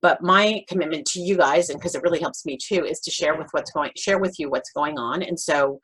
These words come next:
that's some of the housekeeping that I wanna knock out right away first. Okay, so where are we? Next week,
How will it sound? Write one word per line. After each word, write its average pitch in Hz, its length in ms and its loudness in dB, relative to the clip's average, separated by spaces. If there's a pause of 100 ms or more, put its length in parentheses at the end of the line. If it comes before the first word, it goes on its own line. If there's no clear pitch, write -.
(420)
that's 170 340 2
some 170 160 2
of 160 140 0
the 160 60 -4
housekeeping 151 480 -4
that 156 100 0
I - 20 0
wanna 147 220 0
knock 139 260 0
out 135 200 2 (180)
right 139 240 2
away 131 340 2 (100)
first. - 520 2 (360)
Okay, 190 300 2 (100)
so 151 440 2 (680)
where 196 260 8
are 135 220 6
we? - 180 -12 (480)
Next 185 460 2
week, 190 300 0